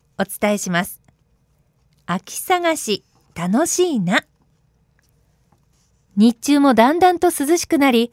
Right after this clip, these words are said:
お散歩に出かけるのには心地よい季節となりました。新富町こども園の周りには、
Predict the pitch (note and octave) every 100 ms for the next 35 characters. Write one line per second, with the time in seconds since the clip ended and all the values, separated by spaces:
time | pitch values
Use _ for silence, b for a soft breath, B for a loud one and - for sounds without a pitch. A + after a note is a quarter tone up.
0 | _ - G3+ C#4+ E4 F4 E4+ E4 D#4+ D#4+
1 | E4+ E4+ D4 C4 A3+ F#3 - F#3 G#3+ C4+
2 | E4+ F#4+ F4+ - D4+ C#4+ - G3+ F#3 F#3+
3 | G3 - E3 - _ _ _ _ _ _
4 | _ _ - C#4 E4 F4+ F4+ F4+ F4+ F4
5 | F4 E4+ E4+ C#4 A3+ G#3+ A3+ A3+ A#3 G3
6 | F3+